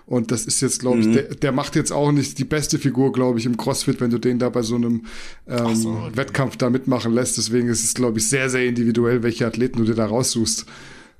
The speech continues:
Speaker 2: Ja, also da gibt's ganz klar solche und solche. Und kann man nicht pauschal sagen. Aber grundsätzlich finde ich's immer wahnsinnig, ähm, schön, inspirierend, wenn eine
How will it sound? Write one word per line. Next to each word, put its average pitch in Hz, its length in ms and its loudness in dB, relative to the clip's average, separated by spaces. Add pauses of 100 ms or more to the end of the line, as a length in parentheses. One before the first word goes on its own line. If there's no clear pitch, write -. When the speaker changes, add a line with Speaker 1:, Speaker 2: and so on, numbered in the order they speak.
(680)
Speaker 2:
Ja, 90 460 -2
also 127 240 -2
da 135 120 2
gibt's 123 300 -2
ganz 123 260 0
klar 113 340 2
solche 110 420 0
und 101 100 4
solche. 107 540 2 (500)
Und 92 600 -4
kann 104 140 -4
man 92 120 -2
nicht 90 160 -8
pauschal 87 400 -6
sagen. 90 320 -2
Aber 92 220 -2
grundsätzlich 127 720 0
finde 113 240 2
ich's 110 120 -4
immer 104 460 0 (280)
wahnsinnig, 101 1160 0
ähm, 98 640 -6
schön, 110 760 0
inspirierend, 104 1200 0 (380)
wenn 98 680 0
eine 95 580 -4